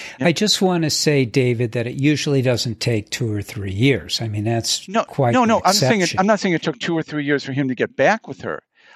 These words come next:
Speaker 2: I'm saying that it's now two or three years later, and
Speaker 1: Oh.
Speaker 2: they're back. It, no, it
Speaker 1: Oh,
Speaker 2: worked.
Speaker 1: okay.
Speaker 2: He, he got back
Speaker 1: Oh.
Speaker 2: with her within months. Yeah,
Speaker 1: Oh,
Speaker 2: no, no,
Speaker 1: good.
Speaker 2: it didn't take
Speaker 1: Okay.
Speaker 2: him. It did not
Speaker 1: Good.
Speaker 2: take him that long at all. Um, and,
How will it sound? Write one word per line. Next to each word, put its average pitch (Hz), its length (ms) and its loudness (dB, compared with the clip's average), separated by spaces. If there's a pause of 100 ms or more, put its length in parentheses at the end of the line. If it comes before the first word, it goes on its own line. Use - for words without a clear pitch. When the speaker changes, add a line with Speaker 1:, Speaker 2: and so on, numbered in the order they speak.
(180)
Speaker 2:
I'm 147 160 2
saying 135 420 0
that 120 280 0 (320)
it's 127 160 -6
now 147 160 4
two 160 240 -4
or 151 60 0
three 139 260 -6
years 131 260 -2
later, 139 400 2
and 151 220 0
Speaker 1:
Oh. 143 80 0
Speaker 2:
they're 190 140 4
back. 180 540 0 (300)
It, - 160 -8
no, 185 220 2
it 208 80 2
Speaker 1:
Oh, 120 100 -2
Speaker 2:
worked. 226 220 0
Speaker 1:
okay. 185 180 -2
Speaker 2:
He, 139 80 -12
he 185 180 -2
got 196 280 2
back 160 180 4
Speaker 1:
Oh. 190 60 0
Speaker 2:
with 160 180 -6
her 143 240 0
within 135 320 -4
months. 196 560 -6 (1300)
Yeah, 214 360 2
Speaker 1:
Oh, 147 60 6
Speaker 2:
no, 170 120 2
no, 226 160 2
Speaker 1:
good. - 80 2
Speaker 2:
it - 120 -2
didn't - 200 0
take 175 180 2
Speaker 1:
Okay. 170 100 -4
Speaker 2:
him. - 100 -4
It 156 120 -2
did 165 140 2
not 165 180 4
Speaker 1:
Good. - 60 -14
Speaker 2:
take 151 160 -2
him 143 220 -6 (300)
that 147 180 2
long 147 260 2
at 131 80 0
all. 185 340 -4 (520)
Um, 127 320 0 (320)
and, 135 160 0